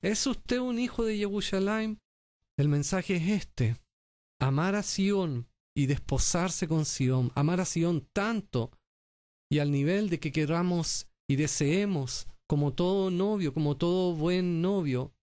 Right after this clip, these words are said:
casarnos con ella. Entonces, cuando uno está de noviazgo, en el amor del noviazgo, está pendiente todo el tiempo de su novia. ¿Se imagina usted qué sucedería si usted está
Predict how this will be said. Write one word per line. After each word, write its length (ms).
casarnos 640
con 240
ella. 380
Entonces, 1080
cuando 280
uno 500
está 760
de 260
noviazgo, 720
en 140
el 140
amor 340
del 180
noviazgo, 540
está 400
pendiente 600
todo 260
el 140
tiempo 380
de 60
su 180
novia. 420
¿Se 100
imagina 400
usted 380
qué 100
sucedería 680
si 160
usted 220
está 600